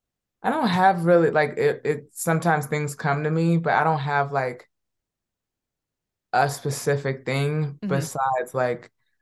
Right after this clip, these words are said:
Speaker 1: my overarching thing in my life is Black excellence.
Speaker 2: Mm-hmm.
Speaker 1: And so what that looks like is in a bunch of different buckets, whether it's business,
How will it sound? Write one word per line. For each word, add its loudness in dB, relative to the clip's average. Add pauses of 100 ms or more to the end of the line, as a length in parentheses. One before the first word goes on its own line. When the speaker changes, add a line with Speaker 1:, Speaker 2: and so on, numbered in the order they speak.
Speaker 1:
my 4
overarching 0
thing -4 (220)
in -4
my -2
life -2
is -10
Black -4
excellence. -4 (440)
Speaker 2:
Mm-hmm. -12
Speaker 1:
And -2
so -2
what -4
that 0
looks -6
like -4
is -8
in -6 (200)
a -6
bunch -4
of -10
different -4
buckets, -4
whether -6
it's -10
business, -8